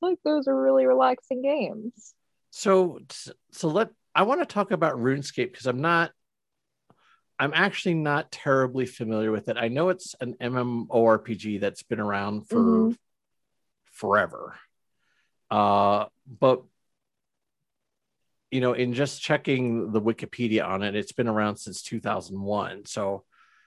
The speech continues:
Speaker 2: right away, you know, anything that's been around for twenty years, that's, that's ancient for M M O R P Gs. So what is it,
Speaker 1: Yeah.
Speaker 2: so what is it about RuneScape that is relaxing? Is it just not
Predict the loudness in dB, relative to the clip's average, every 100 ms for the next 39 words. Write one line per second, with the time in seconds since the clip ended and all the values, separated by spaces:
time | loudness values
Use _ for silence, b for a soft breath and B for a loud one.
0 | _ _ 2 6 6 6 6 6 4 0
1 | -2 0 0 0 0 0 0 -2 -2 0
2 | 2 2 -2 -8 -10 -4 -2 -2 -2 -2
3 | -2 -6 -2 2 2 0 -12 -16 _ _
4 | -12 0 2 2 -2 -2 -2 -2 -6 -10
5 | -14 -20 _ _ _ _ _ _ -4 0
6 | 2 2 2 4 4 2 -2 -10 -4 -4
7 | -4 -12 -14 -16 -18 _ _ _ _ _
8 | -4 0 6 8 8 8 6 4 -2 -8
9 | -8 -2 2 2 2 0 -2 -2 2 4
10 | 4 2 _ _ _ _ _ -12 0 2
11 | 2 -2 -2 2 2 2 -2 0 2 4
12 | 2 -2 _ _ _ _ -4 -2 0 2
13 | 0 0 -2 -2 -2 -2 -4 0 0 0